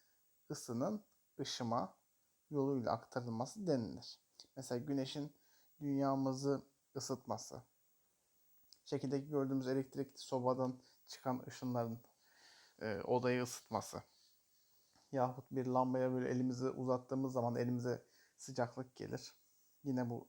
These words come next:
ışıma yoluyla olur arkadaşlar. Ateşi elimize tuttu-, elimizi tuttuğumuz zaman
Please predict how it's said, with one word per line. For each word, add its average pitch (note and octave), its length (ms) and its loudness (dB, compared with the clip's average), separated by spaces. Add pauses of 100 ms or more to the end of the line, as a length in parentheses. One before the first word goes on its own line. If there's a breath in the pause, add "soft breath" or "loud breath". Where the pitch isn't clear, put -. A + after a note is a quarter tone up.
ışıma B2+ 320 0
yoluyla A2+ 360 -2
olur A2 180 -2
arkadaşlar. - 600 -6 (460 soft breath)
Ateşi C3 340 -4
elimize B2+ 400 0
tuttu-, - 420 -6
elimizi C3 400 0
tuttuğumuz C#3+ 480 -4
zaman B2+ 260 2